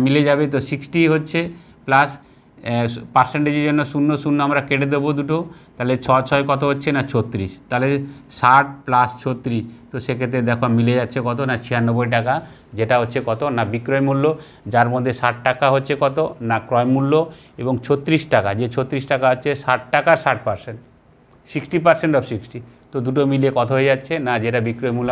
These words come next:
আমাদের প্রশ্নে দেওয়া ছিল ছিয়ানব্বই টাকা, সে ছিয়ানব্বই টাকায় মিলে যাচ্ছে। সুতরাং এই ধরনের যত অঙ্ক থাকবে, যেগুলোর ক্ষেত্রে বলা থাকবে শুধুমাত্র বিক্রয় মূল্য দেওয়া থাকবে এবং কন্ডিশন দেওয়া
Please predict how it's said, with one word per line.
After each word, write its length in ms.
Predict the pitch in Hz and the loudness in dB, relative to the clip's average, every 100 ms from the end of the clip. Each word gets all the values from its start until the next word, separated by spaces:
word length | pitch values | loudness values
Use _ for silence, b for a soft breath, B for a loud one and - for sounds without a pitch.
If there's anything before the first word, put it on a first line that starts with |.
| 117 | 0
আমাদের 180 | 117 120 | 0 -2
প্রশ্নে 260 | 117 - 120 | -4 -4 -2
দেওয়া 180 | 117 120 | 0 0
ছিল 140 | 120 113 | 0 -4
ছিয়ানব্বই 360 | - 110 113 120 117 | -2 -2 0 0 0
টাকা, 160 | 117 147 - B B | 0 -4 -8 B B
সে 100 | - 131 123 | -8 -8 -2
ছিয়ানব্বই 380 | 117 113 117 113 | -2 0 0 0
টাকায় 180 | 113 135 | 0 0
মিলে 140 | 113 101 | -2 -2
যাচ্ছে। 200 | 98 - 104 | -4 -8 -6
সুতরাং 280 | 165 165 170 170 B B B 143 | -2 2 2 0 B B B -2
এই 60 | |
ধরনের 280 | 151 170 170 135 | 0 0 0 0
যত 200 | 123 143 | 0 2
অঙ্ক 280 | 156 151 160 156 | 2 2 0 0
থাকবে, 300 | 135 95 90 80 - B B | 0 -2 -6 -12 -18 B B
যেগুলোর 360 | 104 131 156 156 | -2 2 2 0
ক্ষেত্রে 220 | 156 156 143 | 0 0 0
বলা 220 | 123 131 131 | 2 2 2
থাকবে 260 | 131 131 143 139 | -2 0 -2 -4
শুধুমাত্র 360 | 123 127 147 131 | -4 -4 -2 -2
বিক্রয় 420 | 113 113 - 151 | -2 -2 2 2
মূল্য 140 | 147 135 113 | 4 2 4
দেওয়া 160 | 113 | 2
থাকবে 400 | 107 113 104 107 120 120 | 2 -2 -2 -2 -2 -2
এবং 140 | 117 120 117 | -2 -2 -2
কন্ডিশন 400 | 113 120 120 131 | -2 -2 -2 0
দেওয়া 180 | 127 | 2